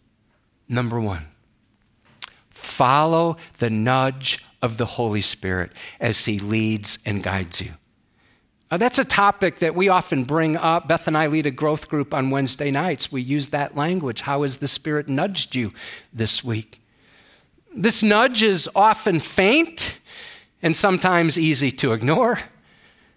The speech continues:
Sometimes when the Holy Spirit prompts us, it's strong and you can't help but obey.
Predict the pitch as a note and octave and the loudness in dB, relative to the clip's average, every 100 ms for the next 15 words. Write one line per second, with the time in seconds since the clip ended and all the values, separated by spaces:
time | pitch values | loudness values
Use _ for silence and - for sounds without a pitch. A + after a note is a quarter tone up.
0 | _ _ - - C3+ C#3 C3 A#2+ C3 B2 | _ _ -4 -2 0 2 2 0 -2 0
1 | C3+ B2 - C3+ A#2 - C3+ A#2 - A#2+ | 0 0 -2 -2 -4 -2 -2 0 -2 -2
2 | G#2+ - - A#2+ G#2 - - - - G#2 | -2 -4 -2 -2 -2 -2 -4 -4 -4 -2
3 | G#2+ G#2+ A2 G2 - - - - - _ | 0 0 0 -2 -6 -18 -20 -20 -20 _
4 | G#2 G#2 G2+ G#2+ G#2 - - G2+ G2 - | -2 0 0 0 -2 -4 -4 -4 -4 -4
5 | - G#2 G2 - - - _ G#2 G2+ F#2 | -2 -2 -4 -12 -20 -20 _ -6 -4 -6
6 | E2 F2 F2 D2+ | -6 -6 -8 -12